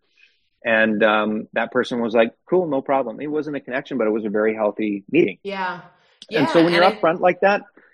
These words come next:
Speaker 1: yeah, people, like, the right kind of person appreciates honesty. And so you'll find that the person who challenges you on that or goes, "Oh," and then there's a pause or you get ghosted.
Speaker 2: Or, like, not
Speaker 1: That
Speaker 2: even
Speaker 1: person
Speaker 2: just one.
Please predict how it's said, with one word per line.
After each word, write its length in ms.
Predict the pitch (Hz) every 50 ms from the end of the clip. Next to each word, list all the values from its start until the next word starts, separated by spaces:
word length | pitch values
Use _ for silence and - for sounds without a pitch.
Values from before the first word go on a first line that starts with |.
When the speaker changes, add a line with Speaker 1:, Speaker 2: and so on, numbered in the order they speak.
| _ _ -
Speaker 1:
yeah, 140 | 143 131 110
people, 500 | - - 170 - 196 190 175 160 - _ _ _ - _ _
like, 280 | - 135 127 113 - -
the 100 | - 123
right 360 | 113 107 113 135 151 185 180 - _ _ _ -
kind 320 | - - 147 151 156 143
of 80 | 147 - _ _ _
person 520 | - 120 113 - - - 185 190 185 - _ -
appreciates 800 | 117 - - - 131 135 - - - 127 127 131 - - - _ _ -
honesty. 500 | 104 101 95 - - - - - - _ _ _ _ _ _ _ _ _ _ -
And 260 | - 113 107 107 107 -
so 340 | - - 120 113 113 107
you'll 280 | 110 104 101 120 143 156
find 520 | - - - 131 131 127 127 127 127 113 107 -
that 320 | - 113 110 107 104 -
the 60 | - -
person 360 | - - 139 147 - 147 123
who 100 | 117 104
challenges 560 | - - - 107 110 123 123 113 123 120 98
you 140 | 113 120 117
on 140 | 117 113 113
that 200 | 117 113 113 113
or 80 | 107
goes, 360 | 98 101 101 98 98 90 - - _
"Oh," 400 | - 120 135 131 98 90 92 - _ _ _ _ _ _ _ _ _ _ _ _ _ _ _ _
and 100 | - 117
then 80 | 110 107
there's 180 | 104 101 95 95
a 40 |
pause 640 | 90 - - 104 101 98 98 98 98 95 92 - - -
or 100 | - - 98
you 100 | 92 87
get 220 | - 87 82 -
ghosted. 400 | - 104 98 101 95 - - 104 101
Speaker 2:
Or, 40 | 101
like, 180 | 101 - -
not 200 | 180 175 175 175
Speaker 1:
That 200 | 175 185 113 113
Speaker 2:
even 40 | 190
Speaker 1:
person 320 | 185 147 156 170 - 135 131
Speaker 2:
just 80 | 131
one. 840 | 127 175 180 180 180 185 180 185 180 175 175 185 196 - - - _